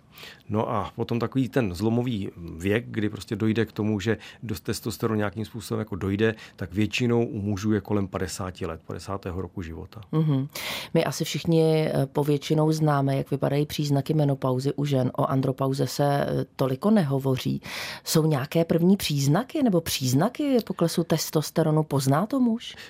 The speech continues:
Speaker 1: Eh, muž to pozná tím, že mu klesá libido, nebo respektive první asi klesá taková ta, takový ten životní jako elán.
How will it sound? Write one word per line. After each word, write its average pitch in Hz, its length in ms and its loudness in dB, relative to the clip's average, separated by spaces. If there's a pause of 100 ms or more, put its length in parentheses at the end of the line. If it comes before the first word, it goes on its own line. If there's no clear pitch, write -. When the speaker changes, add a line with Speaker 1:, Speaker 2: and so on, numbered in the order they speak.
Speaker 1:
Eh, 104 120 0
muž 104 220 0
to 175 100 2
pozná 139 440 0
tím, 117 340 -2
že 127 140 0
mu 143 140 4
klesá 139 460 2
libido, 92 480 2
nebo 110 220 -4
respektive 120 400 -2
první 113 460 -2 (260)
asi 120 240 -4
klesá 110 420 0
taková 110 300 0
ta, 110 200 0 (120)
takový 110 240 -6
ten 113 120 2
životní 107 460 2
jako 104 240 -2
elán. 92 320 0